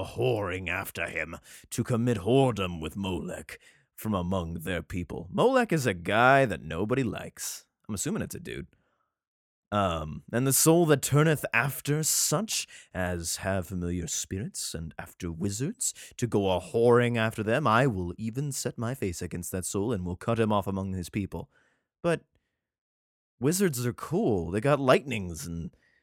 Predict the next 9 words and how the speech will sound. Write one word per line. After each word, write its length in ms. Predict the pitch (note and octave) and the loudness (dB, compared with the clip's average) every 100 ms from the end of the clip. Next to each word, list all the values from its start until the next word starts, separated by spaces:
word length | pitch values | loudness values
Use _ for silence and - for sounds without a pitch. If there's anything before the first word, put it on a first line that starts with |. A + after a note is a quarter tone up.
| _ _ _ | _ _ _
uh, 200 | F#2 E2 D#2+ - | -6 -6 -8 -12
dragons 640 | G#2 A2 D3 D#3 A2+ F2+ | 0 4 4 4 0 -4
and 260 | F#2+ F2+ F#2 | -4 -6 -2
crystal 380 | D3+ C#3+ C3+ | 0 2 0
balls 600 | A#2+ A#2+ C#3+ E3 C3+ G2+ | 2 8 8 8 4 0
and, 340 | F#2+ F#2+ F#2 F2+ - - | -2 -2 -4 -10 -18 -20
<laughs> 240 | - G2 | -14 -6
and, 1040 | G2 G2+ F2+ F2 F#2 F2 G2+ G#2 G#2+ A2 | -4 -2 -2 -4 -6 -6 -2 0 0 -2
uh, 400 | G#2+ A2+ A2 G2+ | 2 4 4 2